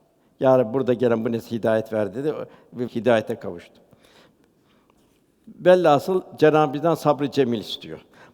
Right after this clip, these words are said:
Başa gelen bela ve musibetler hiçbir şey kulları şikayet etmeden feryatsız bir, feryat, şikayetsiz, metanet, müteveki bir şey karşılanmış Cenab-ı Hak istiyor. İşte Yusuf Aleyhisselam kardeşinin yaptığı meşakkatlere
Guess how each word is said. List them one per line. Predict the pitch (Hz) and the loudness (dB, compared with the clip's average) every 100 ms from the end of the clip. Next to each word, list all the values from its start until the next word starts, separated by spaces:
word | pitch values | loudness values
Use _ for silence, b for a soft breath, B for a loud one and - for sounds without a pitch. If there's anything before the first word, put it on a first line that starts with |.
| - | -2
Başa | 143 190 | 0 2
gelen | 165 160 147 135 110 | 2 4 4 2 2
bela | 120 143 160 147 | 2 6 6 6
ve | |
musibetler | 139 135 - 127 127 127 170 | 0 -4 -6 -6 -6 -4 -6
hiçbir | 143 160 185 143 | -6 -8 -6 -4
şey | 151 | -4
kulları | - 147 147 139 | -6 -2 -2 -2
şikayet | 135 151 139 139 | -4 0 0 2
etmeden | 175 151 139 160 170 B B B | -4 -2 0 0 -2 B B B
feryatsız | - 147 147 156 - 185 165 139 | 2 4 6 2 2 -6 -6 -6
bir, | 139 - b b _ | -6 -8 b b _
feryat, | 135 143 156 156 | 4 6 4 2
şikayetsiz, | - - 160 147 - 156 | -4 0 2 2 -4 -6
metanet, | 143 - 151 151 156 | -4 0 0 0 -6
müteveki | 147 160 147 165 175 | -6 -4 -4 -4 -4
bir | 143 | -4
şey | 151 | -6
karşılanmış | - 143 139 139 123 117 | -2 2 2 2 0 0
Cenab-ı | 123 113 110 113 | -2 -2 -2 -4
Hak | 107 | -6
istiyor. | 110 - 156 | -14 -10 -10
İşte | - | -6
Yusuf | 147 151 170 | -8 -6 -2
Aleyhisselam | 143 139 - 135 175 175 B B B B - - | -2 -2 -4 -2 -2 -4 B B B B -20 -6
kardeşinin | - 143 143 185 170 | 0 2 2 -2 2
yaptığı | 156 135 147 | 2 2 -4
meşakkatlere | 143 131 135 - 135 - 143 160 | -6 -4 -4 -4 -8 -4 -2 -2